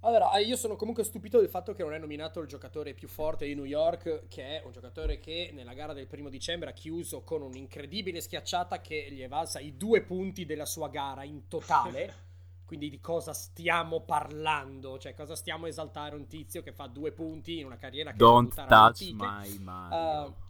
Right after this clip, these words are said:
Speaker 3: Bene, non
Speaker 1: ma
Speaker 3: toccarmi
Speaker 1: per
Speaker 3: le
Speaker 1: favore,
Speaker 3: zogne.
Speaker 1: dai, dai, che s-, ma per favore. Ecco, spero che lo tocchi Giannis, perché come ha lui stesso dichiarato ai microfoni dopo, appunto, in spogliatoio dopo la gara,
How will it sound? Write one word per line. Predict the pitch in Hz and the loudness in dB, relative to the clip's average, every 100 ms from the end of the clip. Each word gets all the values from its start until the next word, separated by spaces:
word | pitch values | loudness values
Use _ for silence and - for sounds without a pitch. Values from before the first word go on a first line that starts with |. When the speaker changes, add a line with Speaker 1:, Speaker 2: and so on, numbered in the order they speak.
| - - - - - - - - | -16 -20 -20 -20 -20 -20 -20 -20
Speaker 3:
Bene, | 85 85 82 80 | -18 -18 -16 -18
non | 98 98 | -18 -16
Speaker 1:
ma | - - | -16 -14
Speaker 3:
toccarmi | |
Speaker 1:
per | - | -12
Speaker 3:
le | - 117 | -10 -10
Speaker 1:
favore, | 107 90 87 87 | -10 -14 -14 -16
Speaker 3:
zogne. | 87 | -18
Speaker 1:
dai, | 87 - - | -18 -18 -18
dai, | - - - - - - - - | -20 -20 -20 -18 -20 -20 -20 -20
che | - 127 | -20 -18
s-, | - - - - | -16 -18 -20 -20
ma | - - | -20 -20
per | - - | -20 -20
favore. | 139 - 131 - - - - - - - - - - - | -20 -20 -20 -20 -20 -20 -20 -20 -20 -20 -20 -20 -12 0
Ecco, | 240 202 | 0 2
spero | - 285 311 | 6 8 8
che | 247 | 4
lo | |
tocchi | 226 285 214 | 2 0 2
Giannis, | 262 339 202 147 - | 4 4 2 -4 -6
perché | 160 151 | -6 -6
come | - 233 208 185 | -4 -4 -2 -4
ha | 170 160 147 139 135 | -2 -2 -2 -4 -6
lui | 143 196 | -6 -4
stesso | - - 196 - 165 151 | -4 -4 -4 -4 -4 -4
dichiarato | 147 160 165 160 | -4 -4 -4 -6
ai | |
microfoni | 156 180 165 151 151 | -10 -6 -6 -6 -10
dopo, | 139 151 156 143 135 127 123 120 | -6 -6 -2 -2 -2 -4 -10 -14
appunto, | 127 156 | -14 -14
in | 143 | -8
spogliatoio | 170 156 190 151 | -4 -4 -2 -4
dopo | 147 151 | -4 -6
la | 170 208 | -6 -6
gara, | 151 156 180 175 | -4 2 2 0